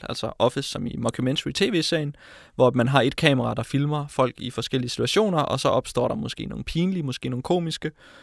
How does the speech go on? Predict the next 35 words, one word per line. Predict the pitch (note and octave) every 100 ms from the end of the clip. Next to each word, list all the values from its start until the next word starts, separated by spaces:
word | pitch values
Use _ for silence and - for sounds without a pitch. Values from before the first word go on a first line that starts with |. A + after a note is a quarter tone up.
| - _ -
øhm, | D#3+ C3+ C3+ C3+ C3+
måske | - -
nogle | C3 A#2+
afslørende | - B2 D3+ - B2 A2+
scener | - D#3 G#3 G3+
i | C3
løbet | C3+ C3 A2+
af | G2
et | -
plot, | B2 B2+
som | - - A2+ A#2 A#2 A2+ A#2+
mest | A#2+ B2 -
bare | A#2+ A#2 -
er | A2+ A2 -
vores | A#2+ A#2
hovedpersons | B2+ B2 - A#2+ -
hverdag. | A#2+ G#2+ - - _ _
Øhm, | - B2 B2+
der | C3+
er | C3+ C3+
otte | C#3+ F#3+ C#4
afsnit | D#3 F#3 - D3+
ude | D3+ G3 A3 -
af | B2+
femogtyve | - G3+ D#3 - D3
minutter, | C#3+ G3 G#3 G#3+ _ -
og | D3 D#3+
de | D3
udkom | E3+ F#3+ - B2
tilbage | - - B2+
i |
to | C3+ E3
tusind | - B2+ B2
og |
tolv | - -